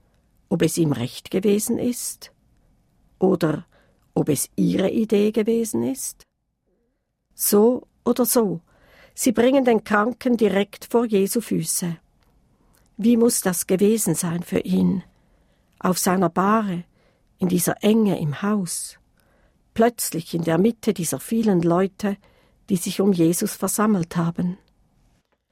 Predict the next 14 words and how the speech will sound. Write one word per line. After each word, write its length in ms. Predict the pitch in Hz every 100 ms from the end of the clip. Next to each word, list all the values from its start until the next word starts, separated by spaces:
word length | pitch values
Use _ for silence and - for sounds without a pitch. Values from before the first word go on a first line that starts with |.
| _ _ _ _ _ _
Jesus 560 | 233 269 294 311 - -
reagiert 520 | 226 220 233 233 214
überhaupt 600 | 240 214 226 233 214 -
nicht 280 | 175 165 -
auf 160 | 147 -
die 160 | 170
außergewöhnliche 1040 | 175 202 - 190 170 170 196 196 170 - -
Art, 460 | 165 214 - -
wie 100 | 190
der 160 | 180 165
Kranke 560 | - 170 175 - 208
zu 220 | - - -
ihm 260 | 160 143
kommt, 540 | - 156 170 - -